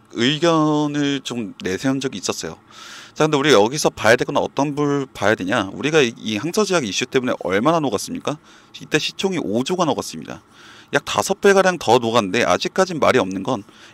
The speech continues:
에이치엘비도 어떻게 손쓸 수가 없기 때문에, 지금 진양군도 어떻게 손쓸 수 없기 때문에 지금 놔두고 있는 겁니다. 다만 기다리고 있는 건 항서제약의 행보겠죠.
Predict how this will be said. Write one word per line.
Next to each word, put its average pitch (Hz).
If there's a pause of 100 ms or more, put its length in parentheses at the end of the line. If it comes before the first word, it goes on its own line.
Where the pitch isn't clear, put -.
에이치엘비도 170
어떻게 107
손쓸 208
수가 -
없기 85
때문에, 120 (840)
지금 120
진양군도 170
어떻게 95
손쓸 185
수 -
없기 113
때문에 135
지금 104
놔두고 113
있는 110
겁니다. 92 (460)
다만 151
기다리고 156
있는 147
건 147
항서제약의 165 (120)
행보겠죠. 160